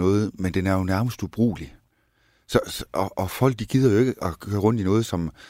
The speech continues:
som, jamen, den er, har det, den, den, den er da nuttet på en eller anden måde, og har lidt design, men, men det, jeg tror ikke på, at det går fejnsmækkeri i den, og jeg tror ikke på, at det går sådan noget retro,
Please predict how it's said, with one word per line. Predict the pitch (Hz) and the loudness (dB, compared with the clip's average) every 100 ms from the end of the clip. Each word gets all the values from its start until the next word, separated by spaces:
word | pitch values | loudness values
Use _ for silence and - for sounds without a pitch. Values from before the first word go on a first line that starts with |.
| - _ | -20 _
som, | 107 104 | -2 0
jamen, | 113 113 | 2 2
den | 117 | 2
er, | 135 | 2
har | 123 | 2
det, | 123 92 - | 0 0 0
den, | 117 | 2
den, | 117 - | 2 2
den | 139 | 2
er | 160 | 4
da | 120 | 2
nuttet | 110 147 185 90 71 | 4 4 4 0 0
på | 95 | -2
en | |
eller | 95 | 0
anden | 90 90 | 0 2
måde, | 95 107 | 4 4
og | 90 | 2
har | 113 117 - - - | 2 0 -2 -20 -20
lidt | - 92 | -10 -4
design, | 92 - 165 117 120 - - _ | -4 4 6 6 2 -6 -20 _
men, | - 113 107 | 2 2 4
men | 104 | 2
det, | 104 92 | 0 0
jeg | 107 | -2
tror | - 120 | 4 4
ikke | 123 | 6
på, | 117 | 2
at | |
det | 101 | 2
går | 87 | 2
fejnsmækkeri | 90 107 - 87 82 87 | 2 0 0 -2 0 -2
i | 92 | -2
den, | 85 | -2
og | 90 | 0
jeg | 95 | 2
tror | 127 | 4
ikke | 120 | 4
på, | - | 2
at | 127 | 0
det | |
går | 101 90 | 2 -2
sådan | 92 | 2
noget | 110 98 78 - - - _ _ | 4 4 2 -12 -20 -20 _ _
retro, | - 113 160 - 87 80 | 4 4 4 -2 -4 -4